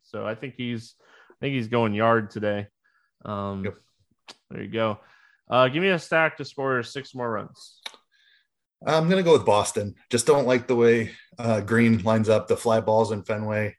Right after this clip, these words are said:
Speaker 2: are, are gonna be a tough thing. Uh, a lot of wildness. So I think Boston has a lot of people on base. They hit a couple of home runs. Uh, Boston to score over six.
Speaker 1: I like it. I am going to go with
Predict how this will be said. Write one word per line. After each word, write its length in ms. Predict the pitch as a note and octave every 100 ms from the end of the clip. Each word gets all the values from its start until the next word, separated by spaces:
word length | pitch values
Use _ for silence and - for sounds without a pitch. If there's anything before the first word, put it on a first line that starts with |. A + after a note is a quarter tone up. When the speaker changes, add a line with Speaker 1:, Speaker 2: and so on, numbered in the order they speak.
| _
Speaker 2:
are, 260 | F#2 G2 -
are 80 | F#2
gonna 180 | G#2+ G2+
be 140 | G#2
a 80 | G2
tough 280 | - G#2 -
thing. 340 | G#2 G2 G2 _ _
Uh, 300 | F#2 F#2 F#2 F2
a 80 | E2+
lot 160 | G#2 G2+
of 80 | G2
wildness. 540 | G2+ G2 G2+ F#2 -
So 160 | F#2 F2
I 100 | G2+
think 200 | G2+ F#2+
Boston 500 | G2 - G#2 F2+ F2
has 340 | G#2+ G2+ F2+ - -
a 40 |
lot 140 | G2+ G#2+
of 60 |
people 240 | A#2+ - G#2
on 160 | G2+
base. 320 | F#2 G#2+ G#2 -
They 80 | F#2+
hit 100 | G2+
a 40 |
couple 260 | G#2+ - F#2+
of 80 |
home 180 | G2+ G2+
runs. 360 | G#2+ G2+ G2 - _ _ - _ -
Uh, 200 | F2+ E2+
Boston 500 | F#2+ F#2+ F#2+ F2 - -
to 80 | -
score 260 | - F#2
over 120 | E2+
six. 360 | - - - - _ _ - - - - - _ _ - _ _ _ _ _ _ _ -
Speaker 1:
I 60 | B2+
like 240 | D3 D3
it. 300 | D#3 D3 - _ B2+
I 300 | C#3 D3 D3
am 520 | D3+ C#3 C3+ C3+ A#2
going 440 | B2 C3 C3 B2 -
to 100 | G#2+
go 800 | A2+ A#2 A#2 A#2 A2+ A2 A2+ -
with 400 | A2+ A2 A2 G#2